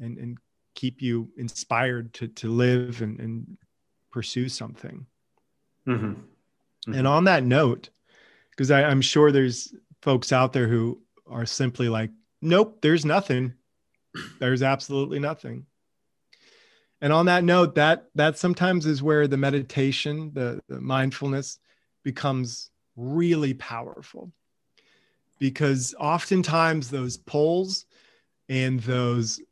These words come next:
Speaker 1: little inspirations are really quiet, especially if you're down. And again, you're living out this story or you have this narrative that is,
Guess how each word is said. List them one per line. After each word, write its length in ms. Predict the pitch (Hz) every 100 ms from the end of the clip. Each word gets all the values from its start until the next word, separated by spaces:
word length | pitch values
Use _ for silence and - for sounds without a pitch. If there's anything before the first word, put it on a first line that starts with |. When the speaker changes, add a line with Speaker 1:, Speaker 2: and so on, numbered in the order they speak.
| -
Speaker 1:
little 420 | 170 135 147 156
inspirations 840 | 151 147 - 135 127 135 - 175 165
are 180 | 190 190
really 600 | 180 190 196 208 202 190
quiet, 580 | - 131 117 117 - - _ _ _ - -
especially 800 | 127 - - 175 170 - 180 156
if 180 | 139 123
you're 100 | 117
down. 720 | 110 147 156 180 185 196 185 - - _
And 300 | 123 120 127
again, 400 | 120 110 147 170
you're 140 | 147
living 300 | 117 135 151
out 220 | 156 151 -
this 220 | 117 -
story 600 | - - 180 185 180 175
or 100 | 139
you 100 | 123
have 180 | 123 135
this 200 | 127 -
narrative 560 | 135 165 180 180 165
that 240 | 135 127 123
is, 280 | 113 110